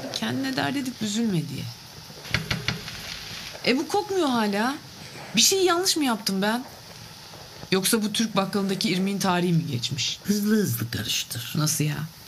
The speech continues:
Speaker 1: Hızlı mı, yavaş mı?
Speaker 2: En kısık ateşte ama hiç durmadan hızlı karıştırarak. Bak, helva yaparken en doğru yöntem ne biliyor musun? Vakit geçsin diye sevdiklerini anacaksın.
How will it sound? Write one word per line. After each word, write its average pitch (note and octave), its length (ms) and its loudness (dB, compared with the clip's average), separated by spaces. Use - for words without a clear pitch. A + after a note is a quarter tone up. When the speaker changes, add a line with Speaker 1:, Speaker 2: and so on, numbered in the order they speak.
Speaker 1:
Hızlı D#3 260 4
mı, C#4 80 4
yavaş F3+ 360 4
mı? - 60 -2
Speaker 2:
En F3+ 220 6
kısık C3 340 0
ateşte D3 600 -2
ama D#3+ 180 0
hiç - 440 -2
durmadan G3 680 0
hızlı C3+ 400 2
karıştırarak. A2+ 580 -4
Bak, - 300 -6
helva D#3+ 360 0
yaparken A#2 720 -2
en G3 380 4
doğru C3 320 2
yöntem A2+ 500 0
ne E3+ 200 2
biliyor C#4+ 260 0
musun? A#2+ 380 -2
Vakit - 380 -6
geçsin A#2+ 540 2
diye C3 240 4
sevdiklerini A#2 1080 2
anacaksın. A2+ 720 0